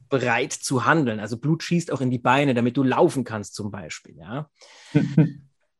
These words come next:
Speaker 1: Das Spannende ist, bei Vorfreude ist die körperliche Reaktion praktisch dieselbe. Das heißt, nur
Speaker 2: Mhm.
Speaker 1: unsere Gedanken entscheiden,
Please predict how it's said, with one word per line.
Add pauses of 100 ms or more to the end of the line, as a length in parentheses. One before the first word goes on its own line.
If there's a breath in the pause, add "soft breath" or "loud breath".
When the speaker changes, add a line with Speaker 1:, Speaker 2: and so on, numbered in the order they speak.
(180)
Speaker 1:
Das
Spannende
ist,
bei
Vorfreude
ist
die
körperliche
Reaktion
praktisch
dieselbe. (580)
Das
heißt,
nur
Speaker 2:
Mhm.
Speaker 1:
unsere
Gedanken (140)
entscheiden,